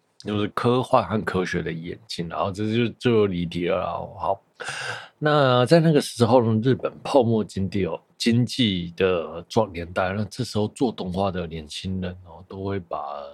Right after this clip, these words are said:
自己对于社会上的不公平，然后想要毁灭这个世界上的愤世嫉俗感，然后阶级不平等感，社-，世界残破不堪，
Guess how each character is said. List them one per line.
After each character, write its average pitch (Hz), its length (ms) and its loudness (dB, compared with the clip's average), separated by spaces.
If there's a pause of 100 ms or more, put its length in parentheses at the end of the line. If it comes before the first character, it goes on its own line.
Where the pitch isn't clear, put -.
(180)
自 - 160 -14
己 87 280 -16
对 104 160 0
于 92 60 -4
社 151 220 0
会 143 120 4
上 135 200 -4
的 117 60 0
不 113 160 -6
公 147 300 0
平， 95 260 -6
然 98 80 -2
后 117 120 0
想 - 220 -8
要 123 140 -4
毁 90 160 -6
灭 143 220 -4
这 165 300 0
个 143 200 2
世 139 200 -2
界 123 160 0
上 117 200 -4
的 101 60 -4
愤 110 260 -2
世 110 180 -4
嫉 110 160 -6
俗 92 240 -10
感， 87 220 -4
然 85 100 -8
后 90 60 -6
阶 123 260 -4
级 104 140 -8
不 107 160 -2
平 92 220 -4
等 85 160 -4
感， 73 200 -8
社-， 110 460 -2
世 - 180 -4
界 104 200 0
残 85 440 -6
破 123 320 2
不 104 340 -2
堪， 92 300 -4